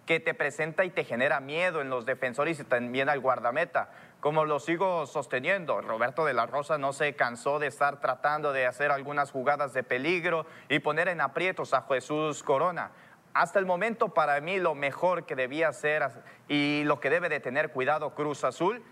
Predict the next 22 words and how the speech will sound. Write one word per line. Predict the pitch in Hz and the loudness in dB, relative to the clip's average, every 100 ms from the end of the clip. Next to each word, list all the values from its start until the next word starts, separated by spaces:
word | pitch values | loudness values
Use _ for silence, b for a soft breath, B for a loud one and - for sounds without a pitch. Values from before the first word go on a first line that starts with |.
| B B | B B
es | 175 175 | -2 0
si | 170 | -2
en | 151 | 0
la | 135 | 2
vuelta | 123 143 208 190 143 | 2 2 2 0 -2
en | 127 | 0
el | 123 | 0
Estadio | 123 170 165 131 | 2 0 0 -2
Azteca, | - 175 165 139 | -2 -2 0 0
si | - 147 | 0 -2
Pachuca | - 127 - 240 233 156 | 2 0 2 0 2 0
se | - 143 | 0 2
va | 160 | 2
arriba | 165 170 151 | 0 0 0
en | |
el | 131 | 2
marcador | 127 127 131 131 151 160 143 - | 2 2 4 2 2 0 -2 -2
antes | 110 123 131 143 143 | 0 2 0 -2 -2
de | 131 | 0
los | 123 - | -2 -2
quince | 180 185 165 | -2 0 0
minutos, | 123 139 190 220 220 | 0 0 2 2 0